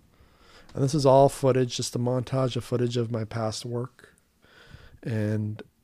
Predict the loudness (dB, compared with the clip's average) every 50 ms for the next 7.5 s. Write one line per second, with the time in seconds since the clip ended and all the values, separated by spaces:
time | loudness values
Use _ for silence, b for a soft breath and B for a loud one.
0 | _ _ _ -12 -12 -12 -10 -6 -2 0 0 0 -2 -2 -2 0 0 0 -2 -4
1 | -4 -4 -4 -4 -6 -6 -8 -8 -8 -8 -8 -6 -6 -6 -4 -4 -4 -4 -4 -2
2 | -2 0 0 0 -2 -2 -2 -6 -6 -6 -4 -4 -4 -4 -2 -2 -4 -4 -4 -4
3 | -6 -4 -4 -6 -4 -6 -6 -6 -8 -8 -8 -4 -2 0 0 0 0 0 0 0
4 | 0 0 -4 -6 -4 0 0 0 0 0 -4 -8 -6 -4 -4 -4 -2 -4 -6 -4
5 | -2 -2 -2 -2 0 -2 -4 -4 -4 -2 -2 -2 -4 -4 -4 -4 -4 -4 -4 -4
6 | -8 -8 -8 -8 -10 -10 -8 -8 -10 -12 -12 -14 -12 -10 -8 -8 -8 -6 -4 0
7 | 0 2 2 2 0 0 -2 -4 -6